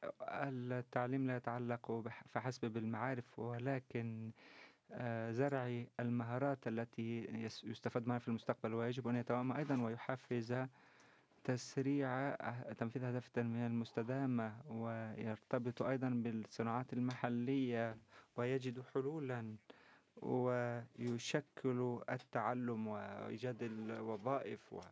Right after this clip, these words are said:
ويجب أيضا أن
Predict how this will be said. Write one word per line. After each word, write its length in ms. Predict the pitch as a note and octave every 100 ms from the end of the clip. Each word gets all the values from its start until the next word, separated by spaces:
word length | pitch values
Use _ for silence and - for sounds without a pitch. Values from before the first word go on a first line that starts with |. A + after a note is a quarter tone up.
| - _ _ - _ _ _ _ - - - - - - - - - - - - -
ويجب 600 | C#3+ D#3 C3+ C3 B2 C3
أيضا 580 | C3+ C#3+ C3 C3 A#2+ A#2 - B2
أن 260 | A#2+ A2+